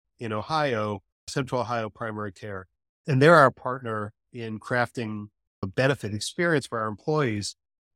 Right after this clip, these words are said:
that invites them in to, to really address all different facets of their health, emotional well-being, mental health, physical health, and the like. And so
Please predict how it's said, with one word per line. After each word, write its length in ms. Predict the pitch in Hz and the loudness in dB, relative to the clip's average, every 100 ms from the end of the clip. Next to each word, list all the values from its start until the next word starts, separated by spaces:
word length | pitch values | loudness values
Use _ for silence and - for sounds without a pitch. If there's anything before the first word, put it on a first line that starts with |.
| - | 0
that 240 | 120 120 - | 2 2 -2
invites 420 | 131 135 135 - | 0 2 2 0
them 160 | 135 | -4
in 180 | 117 117 | -4 -6
to, 540 | 113 120 110 110 107 - | -8 -10 -6 -6 -8 -10
to 100 | - | -6
really 320 | 120 135 135 | 0 2 2
address 340 | 123 110 117 - | 0 -4 -4 -4
all 180 | 135 120 | -4 -4
different 320 | 117 110 107 | -6 -12 -10
facets 360 | 110 107 107 - | -8 -8 -8 -12
of 120 | 101 | -10
their 100 | 101 | -10
health, 300 | 101 98 95 _ _ _ _ - | -6 -8 -8 _ _ _ _ -8
emotional 440 | 123 123 - 120 | -4 -2 -2 -4
well-being, 600 | 117 110 101 107 104 104 | -2 -4 -4 -6 -6 -4
mental 280 | 104 110 110 | -6 -6 -8
health, 480 | - 113 107 104 - | -6 -2 -2 -2 -6
physical 320 | - 110 - 98 | -6 -6 -6 -6
health, 300 | 107 107 101 _ | -2 0 -2 _
and 160 | 120 107 | -10 -8
the 80 | 98 | -6
like. 320 | 101 98 92 _ | -6 -8 -10 _
And 180 | 123 120 | 0 2
so 340 | - 143 131 | 2 0 0